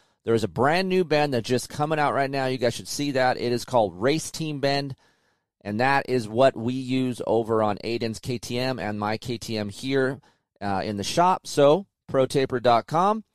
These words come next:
They have race cut grips. They have sprockets. They have chains. All different kinds of things. Go check 'em out, pro taper dot com.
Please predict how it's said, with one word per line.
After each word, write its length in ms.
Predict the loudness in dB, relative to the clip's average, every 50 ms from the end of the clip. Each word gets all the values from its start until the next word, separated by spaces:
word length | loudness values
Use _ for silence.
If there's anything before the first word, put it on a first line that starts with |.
| _ _ _ _ 0
They 80 | 0
have 160 | 0 0 0
race 360 | -2 -2 0 0 0 0 -2 -6
cut 320 | -2 -2 -2 -2 -2 _
grips. 540 | -10 -2 2 2 2 2 2 -4 -10 -12 -12
They 160 | -6 -2 -2
have 140 | -2 -2 -2
sprockets. 600 | -6 -2 2 4 4 4 2 0 -6 -6 -6 -4
They 140 | -2 0 0
have 140 | 0 -2
chains. 520 | -2 -4 -4 -4 -4 -4 -4 -6 -8 -12 -16 _ _ _ _ _ _ -4
All 160 | -2 -2 0
different 280 | 0 0 -2 -2 -4 -4
kinds 260 | -2 -2 -2 -2 -4
of 60 | -6
things. 380 | -6 -6 -4 -4 -8 -10 -12 -14 _ _ _ _ _ _
Go 100 | -2 -2
check 260 | 0 2 0 0 0
'em 100 | 0 2
out, 260 | 2 2 2 0 -2
pro 180 | 0 0 0 0
taper 300 | 2 -2 -2 -2 -2 0
dot 180 | 0 0 0
com. 200 | -2 -10 -12 -12